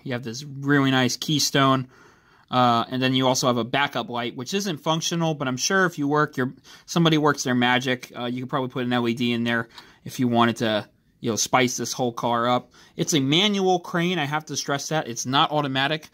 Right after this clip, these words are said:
like the Lionel one, but that's okay because I find this car a lot more scale than the Lionel one.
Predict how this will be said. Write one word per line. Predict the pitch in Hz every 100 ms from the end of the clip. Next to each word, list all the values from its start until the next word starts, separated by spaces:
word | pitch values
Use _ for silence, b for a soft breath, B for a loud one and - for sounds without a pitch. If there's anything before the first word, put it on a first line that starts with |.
| b b b b
like | 127 123
the | 120
Lionel | 117 127 127 127 135
one, | 147 147 151 _
but | 135 -
that's | 143 139
okay | 131 127 151 147
because | 139 131 123
I | 135
find | - 151 143
this | 139
car | - 143 123
a | 123
lot | 131
more | 131 113
scale | - 120 117 117
than | 117
the | 117
Lionel | 117 117 117 113
one. | 117